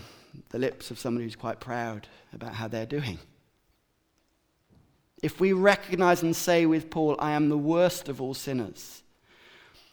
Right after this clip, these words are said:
we look at our friends and our community with tears in our eyes about our own brokenness, as well as the brokenness we see around us.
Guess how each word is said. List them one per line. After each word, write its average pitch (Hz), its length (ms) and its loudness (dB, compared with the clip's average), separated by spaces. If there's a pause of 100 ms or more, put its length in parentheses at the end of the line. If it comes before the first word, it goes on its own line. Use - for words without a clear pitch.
(200)
we 156 140 4
look 175 200 4
at 170 100 4
our 160 200 6
friends 165 600 4
and 147 100 0
our 135 200 0 (120)
community 147 720 2
with 127 240 -6
tears 131 420 -2
in 117 100 0
our 110 180 0
eyes 107 440 -2 (380)
about 135 320 2
our 147 240 4
own 165 300 6
brokenness, - 1000 -10 (320)
as 127 160 -6
well 139 140 0
as 131 120 -2
the 131 80 -8
brokenness 117 520 -6
we 127 100 -10
see 123 200 -12
around 127 360 -10
us. - 400 -20